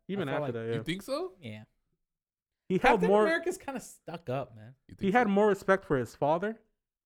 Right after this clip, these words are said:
Speaker 2: because essentially
Speaker 3: Yeah.
Speaker 2: Howard Stark was what helped build Captain America.
Speaker 3: And that was the respect that he passed down to
Speaker 2: Yeah, he kinda
Speaker 3: Tony,
Speaker 2: saw her like,
Speaker 3: but,
Speaker 2: "Dude, you're
Speaker 3: like,
Speaker 2: nothing like your father.
Speaker 3: Yeah.
Speaker 2: You're the complete opposite."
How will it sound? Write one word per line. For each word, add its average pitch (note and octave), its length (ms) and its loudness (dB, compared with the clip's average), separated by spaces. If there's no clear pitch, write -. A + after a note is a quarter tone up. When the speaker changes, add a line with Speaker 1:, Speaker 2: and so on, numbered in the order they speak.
Speaker 2:
because B2+ 520 -4
essentially D3+ 540 -4
Speaker 3:
Yeah. F#2 480 -4
Speaker 2:
Howard D#3+ 300 4
Stark D#3 340 -2
was B2+ 140 -2
what A#2+ 200 -6
helped C#3+ 400 -2
build D3 360 0
Captain C3+ 300 -8
America. B2 320 -8
Speaker 3:
And B2 100 -6
that C3 120 0
was B2 160 -2
the A#2 80 -2
respect A2+ 400 -4
that G2+ 160 -6
he G2 240 -10
passed G2 320 -6
down F2 240 -12
to - 140 -8
Speaker 2:
Yeah, C3 180 -2
he F3 140 -8
kinda G#3 140 -12
Speaker 3:
Tony, G#3 200 2
Speaker 2:
saw E3+ 200 2
her D#3 100 2
like, B2+ 260 -2
Speaker 3:
but, G#2 220 -10
Speaker 2:
"Dude, C#3+ 160 2
you're D3 100 0
Speaker 3:
like, B2+ 100 -2
Speaker 2:
nothing C3+ 300 -2
like A#2 160 -8
your - 80 -12
father. G#2+ 260 -6
Speaker 3:
Yeah. F#2+ 640 -6
Speaker 2:
You're D3 80 -4
the C#3+ 80 -2
complete C3 300 -4
opposite." - 400 -6